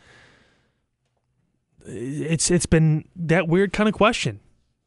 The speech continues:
Where's the space to put all the kids if you do combine to one school? I mean, the sp-, sports teams would be dramatically improved. Because anytime you combine three high schools,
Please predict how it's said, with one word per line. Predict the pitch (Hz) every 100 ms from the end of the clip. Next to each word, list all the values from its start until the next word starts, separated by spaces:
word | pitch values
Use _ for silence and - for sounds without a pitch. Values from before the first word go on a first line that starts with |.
| _ _ _
Where's | 135 139
the | 131
space | 123 - 147 151 139 -
to | 131
put | - 190
all | 196
the | 185
kids | - 185 156
if | 165
you | 151
do | 156 180
combine | - 160 170 165
to | 165
one | 160 165
school? | 156 - 160 160 160 151 _ _ _ _ _ _ _ _ _ _ _ _ - _ _ _ _ _ _ _ _ _ _ _ _ _ _ _ 120
I |
mean, | 104 107 110
the | 120
sp-, | 120 - -
sports | 156 - 175 190
teams | - 147 120
would |
be | 117 120 113
dramatically | 113 135 160 143 - 104
improved. | 98 131 90 - - _ _ _ _ _ _ _ _ _ _ - - - - -
Because | 156 147 160
anytime | 160 156 147
you |
combine | 131 127 139 131
three | 120 135
high | 120 127
schools, | - 113 101 -